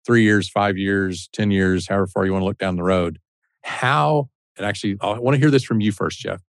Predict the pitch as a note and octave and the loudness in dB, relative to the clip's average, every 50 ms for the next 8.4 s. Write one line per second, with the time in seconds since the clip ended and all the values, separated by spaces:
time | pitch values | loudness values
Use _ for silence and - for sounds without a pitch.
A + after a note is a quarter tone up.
0 | _ _ _ _ _ - - C3+ C3+ C#3 C#3 C#3+ C3 A#2 A2 A2+ A#2 A2+ A2 - | _ _ _ _ _ -8 -2 0 2 2 2 2 0 0 0 0 0 0 -2 -4
1 | - A2 G#2+ G#2 G2+ G#2 - _ _ _ _ - G2 F#2+ F#2+ F#2 F2+ F2+ F2+ G#2+ | -4 -2 -2 -2 -4 -8 -12 _ _ _ _ -10 -6 -4 -2 -2 -2 -2 0 0
2 | A2 G#2+ A2+ A2+ G#2 G#2 G2+ - G#2+ A#2 G#2+ G2 G#2 F#2+ E2+ F2 E2 E2+ D#2+ F2 | 0 0 0 -2 -2 -2 -2 -4 -4 -4 -2 -2 -2 -2 -2 -4 -6 -6 -6 -6
3 | F2 E2 - - - - - F2 F2 - F2+ D#2+ F#2 F2+ D#2+ D2 - A2 G2 - | -6 -8 -8 -12 -12 -10 -10 -10 -10 -10 -12 -12 -10 -12 -10 -4 -2 -2 -2 -2
4 | - F2+ F2+ - - - _ _ _ _ _ - B2 A#2 - - A2 G#2 - - | -4 -10 -12 -12 -16 -20 _ _ _ _ _ -4 -4 -4 -2 -2 -4 -4 -2 -2
5 | G#2+ G#2 G2+ F#2 - - F2 E2+ E2 D#2+ D#2 - _ _ _ - - - A#2 A#2 | -4 -2 -4 -4 -6 -6 -6 -6 -6 -8 -12 -16 _ _ _ -10 -6 -4 -2 -2
6 | A#2 A2+ A2 - - A#2 G#2+ G2 G2+ G2+ F#2 F2+ D#2+ D#2+ - G#2 G#2 G2 - G2 | 0 -2 -2 -2 -4 -4 -4 -4 -4 -4 -4 -4 -6 -6 -4 -2 -2 -2 -2 -6
7 | F2+ F2 D#2 - F#2 F#2 F2 - - G2 F#2+ - - F2 D#2+ E2+ E2 D#2+ D2+ D2+ | -6 -6 -6 -8 -10 -8 -10 -8 -6 -6 -6 -6 -6 -8 -8 -8 -8 -10 -10 -12
8 | D2+ - - D#2+ E2 E2 E2+ | -12 -14 -14 -12 -12 -12 -12